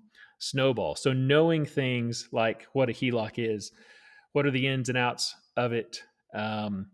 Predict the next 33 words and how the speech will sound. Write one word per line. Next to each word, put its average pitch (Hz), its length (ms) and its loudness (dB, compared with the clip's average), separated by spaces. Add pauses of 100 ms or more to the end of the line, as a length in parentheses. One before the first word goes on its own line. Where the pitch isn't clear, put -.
(140)
what 131 160 0
is 110 120 -4
recasting 135 760 -2
your 127 100 0
mortgage, 120 480 -2
what 135 80 0
does 120 120 -2
that 123 180 2
mean? 123 200 -2
And 117 100 0
again, 117 180 0
we'll, 120 180 -2
we'll 120 120 -4
do 123 160 2
a 117 60 -2
separate 135 300 -2
podcast 123 500 0
on 110 200 -4 (460)
all 143 300 10
of 123 100 0
these 127 180 0
things 120 460 -2 (760)
involved 117 580 2
in 117 280 -4
what 123 160 0
does 120 140 -2
it - 80 -6
look 123 180 -6
like 113 320 -4
to 113 500 -4 (380)
maximize 120 560 0
the 120 140 -6
equity 120 500 -4